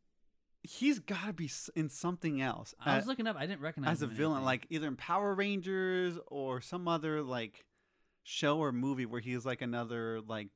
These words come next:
Speaker 1: bully or, or something.
Speaker 2: They look like Bulk and Skull in the Power Rangers, but it's not.
Speaker 1: Right. Okay. Okay.
Speaker 2: Um, I get the same vibe, but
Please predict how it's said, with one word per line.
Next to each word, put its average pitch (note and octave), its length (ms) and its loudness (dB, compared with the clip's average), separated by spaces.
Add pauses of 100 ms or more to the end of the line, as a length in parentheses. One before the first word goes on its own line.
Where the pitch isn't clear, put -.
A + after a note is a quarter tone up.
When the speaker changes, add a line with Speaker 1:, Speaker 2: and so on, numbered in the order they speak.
Speaker 1:
bully A#2+ 440 0
or, A2 260 -6
or - 60 -12
something. A2 340 -8
Speaker 2:
They F3 140 0
look F#3+ 260 -2
like D#3 220 0
Bulk C3+ 220 -4
and A#2+ 120 -4
Skull A2 480 -8
in A#2 160 -8
the A2 60 -8
Power C3 240 -4
Rangers, E2+ 380 -16
but A2 120 -10
it's G#2 140 -12
not. F#2 220 -12 (200)
Speaker 1:
Right. C#3 240 0
Okay. D3 400 0 (320)
Okay. C3 220 -2
Speaker 2:
Um, G#2+ 320 -8 (120)
I B2+ 100 -2
get D3 120 -2
the C3 80 -8
same B2 260 -4
vibe, A2 360 -6
but G2 180 -12